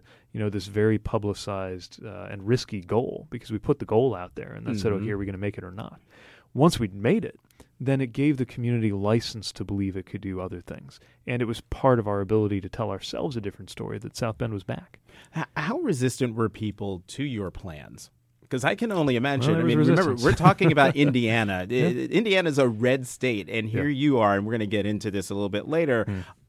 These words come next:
Speaker 2: a progressive, proudly progressive mayor. So
Speaker 1: Yeah.
Speaker 2: how, how much resistance did you, um, encounter?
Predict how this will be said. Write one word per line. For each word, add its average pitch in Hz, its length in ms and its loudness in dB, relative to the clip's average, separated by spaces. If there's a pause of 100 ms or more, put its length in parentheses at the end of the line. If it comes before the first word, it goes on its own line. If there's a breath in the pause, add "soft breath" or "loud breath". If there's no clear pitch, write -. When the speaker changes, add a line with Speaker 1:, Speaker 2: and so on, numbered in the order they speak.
(120)
Speaker 2:
a 127 80 2
progressive, 123 960 2
proudly 147 500 2
progressive 110 760 -4
mayor. 104 400 -2
So - 200 -8
Speaker 1:
Yeah. 107 80 0
Speaker 2:
how, 156 340 0 (220 loud breath)
how 156 100 -4
much 185 180 -2
resistance 147 520 -4
did 135 200 -6
you, 135 400 2
um, 123 280 -2
encounter? 127 580 -4